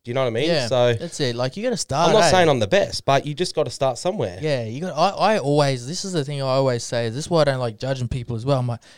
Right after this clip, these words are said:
Speaker 2: "Man, I'll always give credit to the person that's just fucking giving it a crack, man." 'Cause it's
Speaker 1: Yeah.
Speaker 2: like, I could sit here and say this and that and this, and I'm, but I'm like,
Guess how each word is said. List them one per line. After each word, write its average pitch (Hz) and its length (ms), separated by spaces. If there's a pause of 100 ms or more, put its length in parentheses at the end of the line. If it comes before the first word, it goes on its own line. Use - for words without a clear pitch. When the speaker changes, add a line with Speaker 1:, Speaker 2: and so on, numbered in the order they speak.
(120)
Speaker 2:
"Man, 131 160
I'll 180 160
always 160 320
give 135 160
credit 143 280
to 117 40
the 127 80
person 135 380
that's 120 160
just 123 160
fucking 120 280
giving 113 240
it 101 60
a 95 40
crack, 107 340
man." 107 200
'Cause 120 140
it's 131 220
Speaker 1:
Yeah. 131 80
Speaker 2:
like, 113 160 (340)
I 165 140
could 156 160
sit 147 180
here 143 220
and 117 100
say 120 220
this 135 280
and 123 120
that 127 180
and 117 140
this, 131 240
and 131 60
I'm, 131 80
but 123 220 (320)
I'm 135 120
like, 131 220